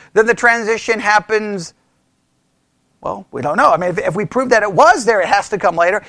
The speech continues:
If we prove that it wasn't, then this would be the key verse and where it jumps. Does that make sense? Either way, this is a key verse.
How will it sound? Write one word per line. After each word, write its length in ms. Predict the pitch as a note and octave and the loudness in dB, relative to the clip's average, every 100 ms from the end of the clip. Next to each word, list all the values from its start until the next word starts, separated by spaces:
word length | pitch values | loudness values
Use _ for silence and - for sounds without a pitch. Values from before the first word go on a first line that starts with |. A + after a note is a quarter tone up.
| - | -6
If 100 | F#3+ | -4
we 80 | A3 | -2
prove 260 | C4 A#3+ | -4 0
that 100 | G#3 | 0
it 100 | F#3 | 0
wasn't, 560 | F3 D#4+ F#4 A3+ G#3+ - _ _ | 0 2 2 -2 -8 -14 _ _
then 180 | F3 A3+ | 0 2
this 180 | A3+ - | 0 0
would 140 | G#3 | -2
be 140 | G#3 | -2
the 100 | F3+ | -4
key 200 | E3 G3+ | -6 -6
verse 320 | E3 E3+ E3 - | -4 -4 -4 -8
and 180 | E3 | -8
where 160 | D#3 D#3 | -4 -4
it 100 | D#3 | -4
jumps. 400 | F3+ E3 - - | -6 -6 -6 -10
Does 160 | E3+ D3+ | -8 -2
that 140 | E3+ | -2
make 180 | F3+ - | -4 -8
sense? 300 | G#3 A3 - _ - | -8 -8 -12 _ 2
Either 300 | B3 D#4+ D4 | 4 4 2
way, 200 | D4 A3 | 0 0
this 140 | G#3 | -2
is 140 | G3+ | -6
a 60 | F#3 | -8
key 180 | - G#3 | -6 -6
verse. 500 | E3 B2+ - - - | -4 -6 -8 -20 -20